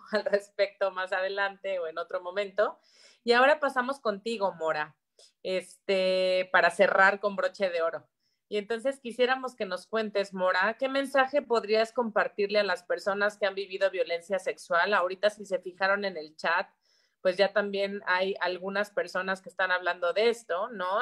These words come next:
Eh, ahorita vamos a leer, eh, con calma las preguntas después de, de la intervención de Mora, pero si nos pudieras compartir o le pu-, a todas y a todos y a todes un mensaje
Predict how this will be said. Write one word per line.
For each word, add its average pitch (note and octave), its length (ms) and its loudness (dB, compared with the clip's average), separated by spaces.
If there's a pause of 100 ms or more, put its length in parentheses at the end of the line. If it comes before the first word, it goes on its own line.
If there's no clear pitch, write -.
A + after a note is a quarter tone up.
(100)
Eh, E3 600 -2
ahorita F#3+ 320 4
vamos G3 240 0
a F3 80 0
leer, E3 400 -2
eh, E3 100 -4
con E3 160 -6
calma E3+ 280 0
las D#3+ 120 0
preguntas F3+ 540 -4
después E3 320 -4
de, D#3+ 240 2
de D#3+ 80 -4
la D#3+ 100 -6
intervención F3+ 540 -2
de A#3 80 -2
Mora, A3+ 420 2 (380)
pero A#3 180 6
si A#3 160 -2
nos A#3 220 0
pudieras B3 420 4
compartir G#3+ 600 0
o G#3+ 60 2
le G3+ 120 -2
pu-, G3 140 -6 (200)
a F3+ 140 0
todas A3 460 4
y F3+ 100 -4
a E3+ 140 -2
todos G3+ 360 2
y F#3 40 0
a E3 140 0
todes G3+ 360 6
un G#3+ 200 -4
mensaje G#3 760 0